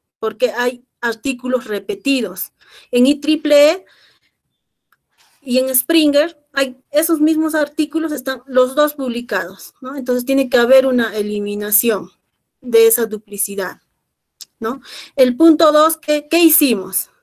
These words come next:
Eliminación de los artículos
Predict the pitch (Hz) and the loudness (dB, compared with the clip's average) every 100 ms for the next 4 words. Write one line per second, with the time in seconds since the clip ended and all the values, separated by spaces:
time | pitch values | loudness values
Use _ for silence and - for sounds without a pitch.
0 | _ 247 240 247 233 233 240 247 294 285 | _ -4 -2 -2 -2 -4 -4 -2 0 0
1 | 277 269 254 233 240 226 254 247 247 269 | -2 -4 -4 -4 -6 -8 -10 -10 -4 -4
2 | 320 | -4